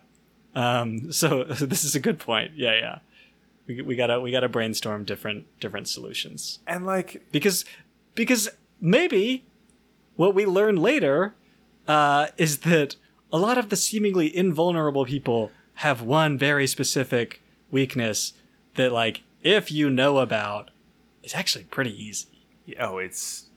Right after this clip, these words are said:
Speaker 2: easy. It's super easy. It's like, hit the big glowing weak point. That's the thing to aim
Speaker 1: Right.
Speaker 2: for.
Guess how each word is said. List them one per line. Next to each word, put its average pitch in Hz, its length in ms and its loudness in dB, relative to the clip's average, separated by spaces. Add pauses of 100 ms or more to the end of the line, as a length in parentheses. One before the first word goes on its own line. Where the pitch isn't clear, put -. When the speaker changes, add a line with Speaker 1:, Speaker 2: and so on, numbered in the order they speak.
(160)
Speaker 2:
easy. - 520 -8
It's - 160 -10
super 139 380 -4
easy. - 280 -14
It's - 180 -10
like, 117 140 -4
hit 127 140 -6
the 131 80 -2
big 120 280 -4
glowing 117 600 -2
weak 113 280 -2
point. 101 280 -10 (840)
That's - 220 -4
the 127 80 -2
thing 120 240 -4
to 107 80 -2
aim 113 140 0
Speaker 1:
Right. 101 80 -8
Speaker 2:
for. 117 280 -12